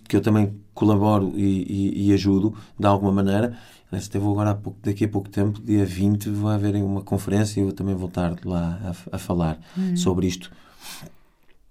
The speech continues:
Speaker 1: São pessoas hiper interessantes que estão no mundo já a tentar trazer esta consciência, trazer estes números às pessoas e, portanto, é neste trabalho, e a munsci faz isto,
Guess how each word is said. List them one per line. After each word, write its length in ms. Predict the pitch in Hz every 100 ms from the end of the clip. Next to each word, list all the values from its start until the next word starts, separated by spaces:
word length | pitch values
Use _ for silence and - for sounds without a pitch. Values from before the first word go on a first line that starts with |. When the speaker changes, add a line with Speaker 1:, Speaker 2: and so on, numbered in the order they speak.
| _ _ -
Speaker 1:
São 200 | - 127
pessoas 440 | 127 120 117 120 - - - _ _ _ _ _ _ _ _ _
hiper 280 | 190 175 135
interessantes 500 | 135 117 - 110 107
que 60 | -
estão 200 | - 113
no 140 | 113
mundo 420 | 113 123 139 120
já 320 | 107 110 110 98
a 160 | 104
tentar 500 | 101 107 101 120 120
trazer 520 | 117 - 107 107 123
esta 180 | 104 104
consciência, 640 | 101 101 95 92 95 98 98
trazer 380 | 98 92 101
estes 240 | 107 104 -
números 280 | 101 104 98
às 140 | 95
pessoas 420 | - - 95 98
e, 40 | 104
portanto, 380 | - 110 101 - - - - -
é 280 | 117 117 - - - - - - - -
neste 500 | 117 139 180 180 -
trabalho, 480 | 143 135 135 131
e 80 | 120
a 40 | 117
munsci 440 | 127 135 113 117
faz 260 | 113 110 98
isto, 380 | 110 117 147